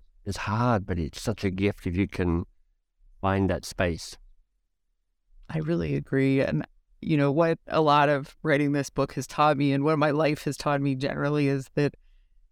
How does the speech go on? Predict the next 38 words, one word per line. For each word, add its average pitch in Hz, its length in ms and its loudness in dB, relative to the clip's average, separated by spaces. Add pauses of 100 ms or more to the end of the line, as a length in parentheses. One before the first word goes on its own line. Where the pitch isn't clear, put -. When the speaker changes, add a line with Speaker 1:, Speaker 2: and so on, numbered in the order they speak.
(560)
Speaker 2:
the 165 280 -2
way 196 140 4
we 190 120 2
think 165 180 -2
about 151 280 2
grief 147 360 -2
is 143 140 -2
in 143 100 0
many 139 220 0
ways 139 200 0
broken, 202 560 0 (200)
um, 156 340 0
Speaker 1:
Yeah. 107 200 4
Speaker 2:
in 165 140 0
that 170 160 2
we 175 120 0
talk 185 260 0
about 180 280 2
grief 156 280 0
as 147 140 0
something 147 340 -2
to - 120 -6
get 139 260 0
through 147 720 -2 (400)
Speaker 1:
Yeah. 202 160 2
Speaker 2:
or 143 420 2
something 170 360 0
that 160 80 0
you 151 120 -2
survive 196 1120 0 (120)
or 156 140 0
that 143 120 -4
you're 151 160 0
in 139 80 0
acute 170 460 -2
period 202 440 2
of 190 200 -2
grief, 196 640 -2